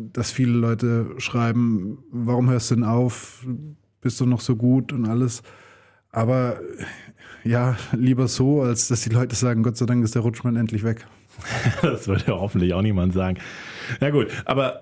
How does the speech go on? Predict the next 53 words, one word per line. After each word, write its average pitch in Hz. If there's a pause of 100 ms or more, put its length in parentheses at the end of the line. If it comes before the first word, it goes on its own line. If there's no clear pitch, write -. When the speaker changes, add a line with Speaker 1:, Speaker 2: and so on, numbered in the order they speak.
Speaker 2:
ähm, 113
dein 120
Spielerberater 143
würde 131
dir 117
schon 139
mitteilen, 127
wenn 110
die 113
Rhein-Neckar-Löwen 101
anfragen 92
und 92
sagen, 87
"Ach 85
komm, 85
mach 98
doch 98
hier 101
nochmal 85
eine 80
Saison." 80 (160)
Speaker 1:
Ja, 110
also 120
wir 123
müssen 123
auch 117
realistisch 117
bleiben. 110
Ähm, 110 (300)
dafür 123
bin 127
ich -
g-, 123
für 117
die 113
Rhein-Neckar-Löwen 120
bin 117
ich, 110
glaub 117
ich, 110
ein 113
bisschen 131
zu 131
alt. 120
Und 120
abgesehen 113
davon 117 (240)
haben 120
sie 117
meiner 113
Meinung 117
nach 110
das -